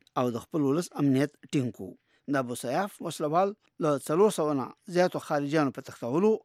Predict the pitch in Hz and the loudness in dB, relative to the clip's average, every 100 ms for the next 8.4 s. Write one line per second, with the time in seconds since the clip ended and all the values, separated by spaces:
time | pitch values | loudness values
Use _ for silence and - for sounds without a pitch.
0 | 170 151 139 123 170 143 - 196 175 135 | 0 2 2 -2 -4 -4 0 2 2 -4
1 | 139 131 127 120 120 117 147 135 160 139 | -4 -4 -6 -6 -2 0 0 0 -4 -6
2 | 139 127 113 156 190 147 120 143 131 117 | -4 -4 -2 4 6 4 -2 -2 0 -2
3 | 107 - - 120 135 147 147 123 113 123 | -4 -8 -14 -8 -2 0 0 -2 -10 -6
4 | 123 127 127 107 101 117 95 92 - _ | -6 -4 -8 -8 -8 -10 -12 -14 -18 _
5 | _ - 143 143 151 139 170 208 175 190 | _ -8 -6 -4 -2 2 2 2 0 2
6 | 185 - 139 127 185 - 185 190 - 151 | 0 -2 -4 -4 -8 -8 -8 -8 -6 -2
7 | 131 117 190 185 147 143 143 120 - _ | -2 0 0 2 0 2 0 0 -6 _
8 | _ 135 - 185 | _ -6 -2 -2